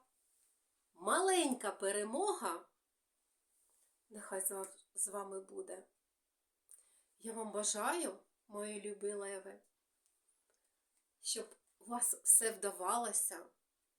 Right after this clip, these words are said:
щоб перемога була не лише тимчасова, а ви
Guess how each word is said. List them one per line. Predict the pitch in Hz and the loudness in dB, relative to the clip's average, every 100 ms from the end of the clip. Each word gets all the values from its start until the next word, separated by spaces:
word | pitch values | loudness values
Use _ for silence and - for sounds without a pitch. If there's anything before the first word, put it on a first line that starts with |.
| _ _ _ | _ _ _
щоб | - - 214 - _ _ _ _ _ | -6 -2 -2 -6 _ _ _ _ _
перемога | - 247 269 269 294 277 247 | 0 4 4 6 6 6 2
була | 240 220 226 247 240 226 - _ _ _ | 0 -2 2 4 4 0 -10 _ _ _
не | 208 220 226 226 - _ _ _ _ _ _ _ - | -8 -4 -2 -4 -6 _ _ _ _ _ _ _ -10
лише | 214 233 - 427 466 _ | 2 6 6 4 -2 _
тимчасова, | 254 247 254 247 - 196 180 165 170 - _ _ _ _ _ _ _ _ - | -4 -2 0 2 4 2 0 -4 -10 -16 _ _ _ _ _ _ _ _ -14
а | 202 196 196 - | -6 -6 -6 -14
ви | 208 214 202 | -6 -2 -2